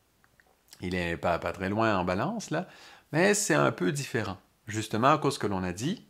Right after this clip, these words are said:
la Balance est une autre polarité. C'est un signe d'air, donc un signe masculin. Pourtant, on dit la Balance, tout ça, c'est gouverné par Vénus. On pourrait argumenter des heures sur ça, mais je vous dis, quand même, la théorie, c'est ça.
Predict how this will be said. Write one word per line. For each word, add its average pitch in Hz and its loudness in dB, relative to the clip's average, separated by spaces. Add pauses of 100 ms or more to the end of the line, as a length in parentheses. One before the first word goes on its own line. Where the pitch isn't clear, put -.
la 101 -4
Balance 87 4
est 208 0
une 170 2
autre 156 2
polarité. 123 -2 (800)
C'est - -10
un 95 -2
signe 180 -2 (140)
d'air, 117 0
donc 120 -4
un 90 -6
signe 180 -4 (140)
masculin. 107 -2
Pourtant, 104 -4
on 101 0
dit 95 -6
la 101 2
Balance, 110 2
tout - -16
ça, 117 -2
c'est 113 -6
gouverné 101 0
par 98 -4
Vénus. 104 -2 (480)
On 143 6
pourrait 151 4
argumenter 117 4
des 101 0
heures 147 10
sur 135 -4
ça, 151 0
mais 113 0
je 98 -8
vous 95 -6
dis, 139 -14 (380)
quand 107 -2
même, 127 -2
la 95 -2
théorie, 98 -10 (520)
c'est - -6
ça. 113 -4